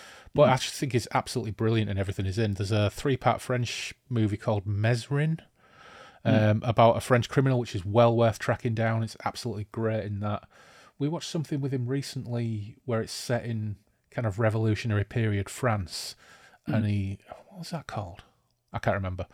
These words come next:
Speaker 1: But yeah,
Speaker 2: Yeah.
Speaker 1: great actor. And I watched a film not so long ago called Underwater, which I think bombed. I think it was a movie that was done by Fox, then Disney bought them, and it kinda got buried.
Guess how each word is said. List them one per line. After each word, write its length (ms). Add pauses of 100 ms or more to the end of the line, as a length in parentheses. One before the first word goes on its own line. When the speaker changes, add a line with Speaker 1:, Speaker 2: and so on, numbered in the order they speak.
(380)
Speaker 1:
But 120
yeah, 140
Speaker 2:
Yeah. 140 (320)
Speaker 1:
great 220
actor. 420 (500)
And 420 (640)
I 60
watched 320
a 40
film 320
not 140
so 120
long 180
ago 420
called 680 (280)
Underwater, 800
which 180
I 40
think 360
bombed. 420
I 60
think 240
it 60
was 180
a 100
movie 300
that 140
was 100
done 200
by 160
Fox, 400
then 160
Disney 320
bought 280
them, 100
and 80
it 80
kinda 260
got 200
buried. 380